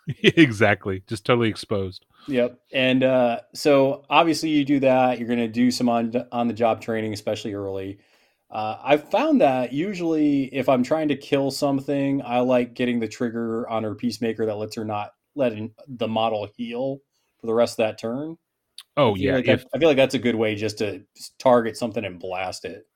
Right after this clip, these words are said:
Speaker 1: if you need to delete a model, that's the one.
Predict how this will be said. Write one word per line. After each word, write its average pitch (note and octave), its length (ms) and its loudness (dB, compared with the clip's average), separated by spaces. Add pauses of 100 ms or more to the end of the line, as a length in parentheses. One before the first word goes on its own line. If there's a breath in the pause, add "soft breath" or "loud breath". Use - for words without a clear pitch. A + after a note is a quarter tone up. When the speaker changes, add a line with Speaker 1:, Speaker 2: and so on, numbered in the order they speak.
(120)
Speaker 1:
if A2+ 200 -4
you B2 80 4
need C3+ 200 2
to C3 100 -4
delete A2+ 340 0
a G#2 60 0
model, F#2+ 460 -2
that's G2+ 220 -2
the G#2 100 -4
one. F2 340 -8